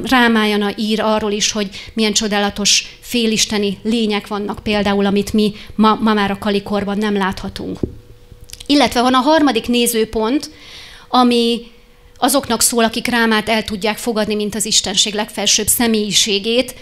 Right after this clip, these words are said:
és ez a nézőpont teszi lehetővé azt, hogy a Rámájana igazi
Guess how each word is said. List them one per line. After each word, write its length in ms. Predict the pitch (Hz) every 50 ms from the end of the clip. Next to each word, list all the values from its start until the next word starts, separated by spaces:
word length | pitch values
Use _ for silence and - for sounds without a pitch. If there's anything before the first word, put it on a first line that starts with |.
| - - - - - - -
és 180 | 240 214 - -
ez 160 | - 320 320
a 40 | 311
nézőpont 560 | 269 262 294 294 220 240 233 240 - 220 214
teszi 260 | 196 240 226 - 254 233
lehetővé 480 | 233 226 214 208 214 220 208 202 214
azt, 260 | 208 214 220 - -
hogy 300 | - - 220 208 196 190 - - - -
a 100 | - 214
Rámájana 520 | 220 240 240 240 233 220 214 208 208 208 -
igazi 460 | - 233 208 220 - - 202 208 185